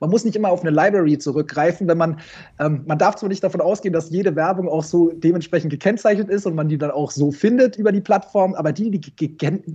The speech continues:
die gekennzeichneten Werbungen, die kann man darüber finden und kann sich auch da einfach mal ein bisschen schlau machen. Plus, man kann auch Influencer et cetera rausfinden, die vielleicht schon aktiv sind und, ähm,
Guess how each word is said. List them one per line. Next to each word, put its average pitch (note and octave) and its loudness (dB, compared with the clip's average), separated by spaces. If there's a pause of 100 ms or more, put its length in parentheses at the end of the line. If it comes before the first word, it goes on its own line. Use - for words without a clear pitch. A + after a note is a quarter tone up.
(380)
die D#3 -2
gekennzeichneten G#3 0
Werbungen, G#3+ 0 (280)
die F#3 -4
kann F3+ -2
man F3 2
darüber E3 2
finden G#3+ -2
und E3 -8
kann D#3 -2
sich D#3 -2
auch C3 -4
da C3+ -2
einfach A#2+ -6
mal A2 -4
ein G#2 -4
bisschen G2 -6
schlau G2+ -2
machen. D3 2
Plus, A3+ 4 (300)
man F#3 2
kann B3 0
auch A#3+ 2
Influencer B3 0
et F#3+ -4
cetera G3 2
rausfinden, F3 0
die F3+ -4
vielleicht E3+ 0
schon E3 -6
aktiv D#3 -8
sind A3 0
und, D#3 -2
ähm, D3 -6